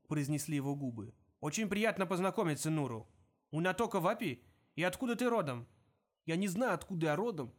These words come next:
но я хочу пойти с вами», заговорил рот Мокасина, наотрез отказываясь слушаться своего хозяина. «В вашу деревню.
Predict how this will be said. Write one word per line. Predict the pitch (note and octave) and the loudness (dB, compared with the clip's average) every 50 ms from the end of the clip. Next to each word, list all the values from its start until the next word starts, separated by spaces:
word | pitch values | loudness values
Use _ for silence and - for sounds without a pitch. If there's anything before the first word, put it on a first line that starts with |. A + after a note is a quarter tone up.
| _ | _
но | C#3 D#3 | -2 -2
я | F#3 G3 | -2 0
хочу | - F#3 E3+ - A3+ | 0 -2 -2 -2 -4
пойти | E3+ E3+ E3 D3+ - G#3 | -2 -2 -2 -2 -2 -6
с | E3 - | -6 -4
вами», | E3 G3+ F#3+ D#3+ C#3 B2 - - _ _ _ _ _ _ | -2 -2 -2 -4 -4 -8 -12 -16 _ _ _ _ _ _
заговорил | C#3 C3+ D3+ C#3+ D3 D3+ D3+ D3 D3 D3 | -4 -2 -2 0 0 0 2 2 0 0
рот | D#3 D3+ - | 0 -2 -2
Мокасина, | C#3+ C3+ C3+ - C3+ B2 - - G#3 F3+ C3+ A#2+ - - - - _ | -4 -4 -2 -4 -4 -4 -4 -4 -4 -4 -6 -6 -10 -16 -20 -10 _
наотрез | - D#3 D#3 D3+ - F#3 G#3 F3+ - | 0 0 0 0 0 -2 -2 0 -2
отказываясь | D#3 D3 - - F#3 D#3+ D3 D3+ D3 C#3 - | -2 -2 -2 -2 -2 0 0 -2 -2 -2 -2
слушаться | - F#3 F#3 - - D3+ - D#3 | -4 -6 -6 -6 -6 -6 -6 -6
своего | C3+ - D3+ C#3+ C#3 C#3+ | -4 -4 -2 -2 -2 -4
хозяина. | - E3+ D#3 C#3+ C#3 C3 A#2 G#2+ G#2+ G#2+ - - _ _ _ _ _ - | -4 -4 -4 -4 -4 -4 -4 -6 -8 -12 -14 -18 _ _ _ _ _ -6
«В | C#3 | -2
вашу | F3+ A#3+ A#3 - G3 | 0 0 0 0 0
деревню. | F3 D#3+ G#3+ A3 A#3+ G3 D3 C3+ B2 G#2+ | 0 0 2 2 2 0 0 -2 -6 -8